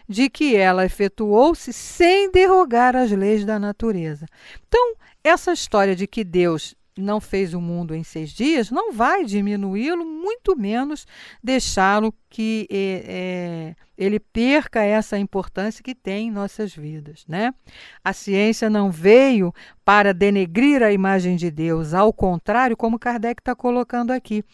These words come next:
Ela vem ainda aumentar mais essa grandiosidade, esse valor imenso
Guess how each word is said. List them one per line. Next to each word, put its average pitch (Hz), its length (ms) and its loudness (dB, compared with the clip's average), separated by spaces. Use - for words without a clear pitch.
Ela 214 260 8
vem 226 300 2
ainda 214 500 2
aumentar 262 720 0
mais 233 500 0
essa 285 420 2
grandiosidade, 175 1160 -4
esse 202 280 -6
valor 190 520 -4
imenso 175 640 -8